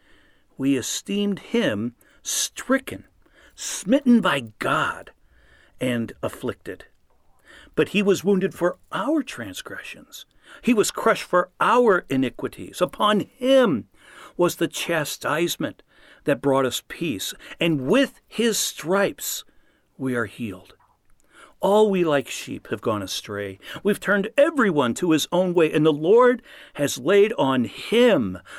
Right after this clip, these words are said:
the iniquity of us all.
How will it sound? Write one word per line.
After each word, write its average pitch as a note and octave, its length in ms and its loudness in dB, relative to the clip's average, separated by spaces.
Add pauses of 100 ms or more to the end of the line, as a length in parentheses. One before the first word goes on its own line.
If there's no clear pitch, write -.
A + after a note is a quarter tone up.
(140)
the E3+ 320 2
iniquity D#3+ 960 0 (640)
of A#2+ 160 0
us - 220 -4
all. B2+ 420 -2